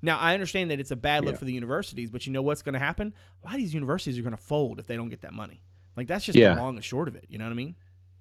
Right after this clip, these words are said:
Speaker 2: Yeah, I mean, I, look, I'm a big proponent. You've heard me for years on this podcast. That, like,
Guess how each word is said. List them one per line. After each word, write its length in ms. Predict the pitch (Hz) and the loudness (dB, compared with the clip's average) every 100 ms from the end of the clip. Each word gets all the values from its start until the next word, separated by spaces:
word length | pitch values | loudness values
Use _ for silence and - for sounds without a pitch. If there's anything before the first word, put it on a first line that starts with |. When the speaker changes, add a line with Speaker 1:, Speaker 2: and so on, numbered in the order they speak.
| - | 2
Speaker 2:
Yeah, 200 | 120 143 | 8 8
I 40 | 139 | 8
mean, 180 | 139 - | 4 0
I, 140 | - - - - | -8 -14 -18 -6
look, 240 | 127 92 - - - - - | -4 -4 -6 -16 -20 -20 -4
I'm 160 | 117 147 | 0 2
a 80 | |
big 340 | 107 110 98 - | 4 4 4 -2
proponent. 460 | - 104 98 87 85 | -4 0 0 0 0
You've 280 | 92 - - - - - | -2 -4 -8 -12 -14 8
heard 160 | 90 | 10
me 120 | 87 | 10
for 120 | 80 82 | 8 10
years 280 | 87 85 | 12 10
on 120 | 76 76 | 8 2
this 100 | - | 2
podcast. 460 | 80 69 78 71 | 4 6 6 6
That, 160 | - - | 2 2
like, 240 | 80 - | 2 0